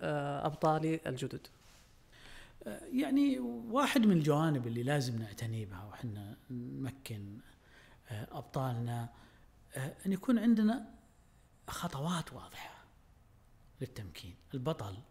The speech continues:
Speaker 2: والقائد المميز اللي يبغى يمكن الأبطال اللي عنده، لازم عنده قدرة على صناعة سيناريو واضح للتمكين.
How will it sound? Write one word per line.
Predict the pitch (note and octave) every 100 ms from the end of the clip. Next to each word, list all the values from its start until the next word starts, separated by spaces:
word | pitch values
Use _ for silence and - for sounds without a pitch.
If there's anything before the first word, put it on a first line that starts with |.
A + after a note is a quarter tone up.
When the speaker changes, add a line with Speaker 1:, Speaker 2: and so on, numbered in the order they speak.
| -
Speaker 2:
والقائد | - - C#3 - - - - - - - - -
المميز | C3+ B2+ C3+ C3 A2+ G#2+
اللي | B2+ C3
يبغى | B2+ D3
يمكن | C3+ D3+ - - F#2 G#2 - -
الأبطال | B2 A#2+ - C#3+ C3
اللي | B2 A#2+
عنده، | C3 D3 D3+ E3+ - - - - - -
لازم | D3+ G3+ F3 E3
عنده | F3 E3+ D3 -
قدرة | F#3 D3+ A#2+ A2
على | A#2+ A#2+
صناعة | - C3 C3+ C3 A#2 C3 C3 - - - - -
سيناريو | - D3 D#3+ E3+ D#3+ C#3
واضح | C#3 C#3+ C#3+ D3 - - -
للتمكين. | B2+ A2 - - G2